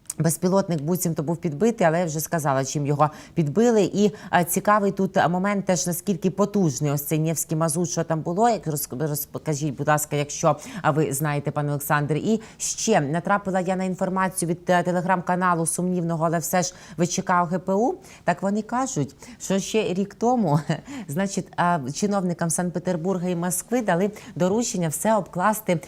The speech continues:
засобами реп і поклали на них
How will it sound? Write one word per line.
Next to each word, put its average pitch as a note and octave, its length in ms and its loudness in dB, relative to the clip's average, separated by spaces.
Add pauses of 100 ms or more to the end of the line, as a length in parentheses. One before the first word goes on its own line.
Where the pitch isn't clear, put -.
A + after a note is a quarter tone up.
(140)
засобами E3+ 680 0 (180)
реп A3 420 4
і F3+ 100 0
поклали G#3 460 2
на F3+ 120 0
них G3 240 0